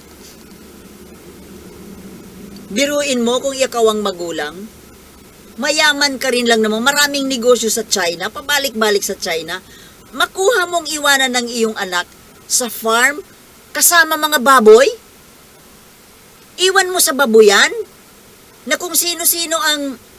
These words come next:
babae pa naman? Buti sana kung medyo kung lalaki. Eh, babae eh. Tapos iiwan-iwanan mo lang kasama mga trabahador ng baboyan? Excuse me.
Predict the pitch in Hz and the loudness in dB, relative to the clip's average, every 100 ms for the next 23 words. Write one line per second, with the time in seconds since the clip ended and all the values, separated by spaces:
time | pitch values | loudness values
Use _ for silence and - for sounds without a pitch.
0 | - 226 254 359 320 269 254 220 196 196 | -4 0 4 4 4 0 0 0 2 2
1 | 311 494 427 - - - - - - - | 2 -2 -12 -20 -20 -20 -20 -20 -20 -20
2 | - - - - - - - - - - | -20 -20 -20 -20 -20 -20 -20 -20 -20 -16
3 | 220 320 349 349 339 359 339 330 359 349 | -12 -10 -4 -2 -2 -4 -4 -6 -6 -6
4 | 269 262 233 214 302 285 202 320 277 311 | 0 2 2 0 -2 -4 -6 -6 -2 2
5 | 311 285 359 453 185 147 - - - - | 4 4 2 0 -2 -4 -16 -20 -20 -20
6 | - - - - - - - 302 349 311 | -20 -20 -20 -20 -20 -20 -8 -6 -4 -8
7 | 349 311 302 311 320 320 320 302 285 269 | -8 -8 0 0 0 -4 0 2 2 0
8 | 254 247 240 262 - - - - 285 - | 2 4 2 0 -8 -20 -20 -6 0 4
9 | 320 302 285 262 247 233 220 202 180 190 | 4 4 2 0 0 -2 -2 -2 -4 -4
10 | 185 175 180 156 156 156 147 185 339 480 | -2 -4 -6 -8 -4 -2 0 2 0 -4
11 | - - - - - - 269 - - - | -16 -20 -20 -20 -20 -4 -2 0 0 -2
12 | - 240 311 - 175 156 | -2 -2 2 2 0 -10